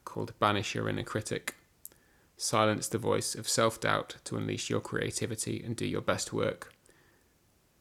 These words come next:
It is one of the titles that feels most relevant to this podcast, especially. Being good enough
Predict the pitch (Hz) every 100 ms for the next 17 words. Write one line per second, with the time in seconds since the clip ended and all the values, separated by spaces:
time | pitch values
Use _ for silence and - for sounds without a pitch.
0 | _ _ _ _ _ _ _ _ - 113
1 | 110 107 110 - - _ - 110 113 104
2 | 101 - 107 - 107 - 104 - 104 101
3 | 104 - - - _ _ _ _ _ _
4 | _ - 107 101 101 92 - - - _
5 | - 123 110 104 104 104 - - - _
6 | _ _ _ - - 101 90 - - -
7 | 110 - - 107 - 101 - - - 104
8 | - - 104 - _ _ _ _ _ _
9 | _ _ _ _ _ _ _ _ _ _
10 | _ _ _ _ _ _ _ _ _ -
11 | 101 104 - 110 107 98 95 -